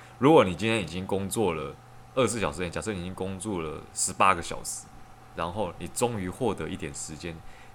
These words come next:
可以休息个一小时，然后你可以喝口水，睡个一个小时，你会觉得，“哇，这个小时真是美好。”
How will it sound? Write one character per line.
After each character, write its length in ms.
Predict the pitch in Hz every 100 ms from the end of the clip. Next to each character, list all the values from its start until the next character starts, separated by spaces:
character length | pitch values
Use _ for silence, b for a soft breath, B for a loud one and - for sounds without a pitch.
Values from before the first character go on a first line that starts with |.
| -
可 80 | 98
以 120 | 92
休 240 | - 95
息 240 | 92 - 80
个 180 | 82 - -
一 80 |
小 280 | 113 92 76
时， 220 | - - - - B B -
然 80 | 82
后 80 | 85
你 80 | 80
可 140 | 95
以 140 | 90 - B B
喝 200 | - 101
口 220 | 98 90
水， 220 | 85 80 - -
睡 240 | - 104
个 100 | 82
一 40 | 85
个 120 | 90
小 160 | 76
时， 140 | 73 80
你 60 | 85
会 60 | 87
觉 120 | 85
得 60 | 95
，“哇， 100 | 92
这 80 | 110
个 60 | 95
小 140 | 78
时 140 | 95
真 180 | 87 98
是 140 | 87 101
美 180 | 76
好。” 120 | 76